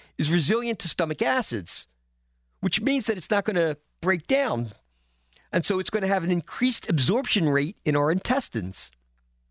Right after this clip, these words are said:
So that means more magnesium is gonna make it into our bloodstream. And so it's more easily absorbed. The glycinate,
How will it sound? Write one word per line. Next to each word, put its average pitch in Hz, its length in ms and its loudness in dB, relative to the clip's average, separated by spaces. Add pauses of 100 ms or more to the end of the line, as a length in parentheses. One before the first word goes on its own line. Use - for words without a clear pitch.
(160)
So 170 360 0 (340)
that 143 180 0
means 202 400 2 (260)
more 190 440 4
magnesium 170 720 0
is 143 80 -4
gonna 165 140 0
make 170 240 -2
it 175 60 0
into 170 180 0
our 143 100 2
bloodstream. 127 560 -4 (560)
And 139 140 -2
so 156 160 0
it's 139 120 -8
more 139 140 2
easily 131 320 2
absorbed. 95 400 -4 (600)
The 170 80 2
glycinate, 185 680 0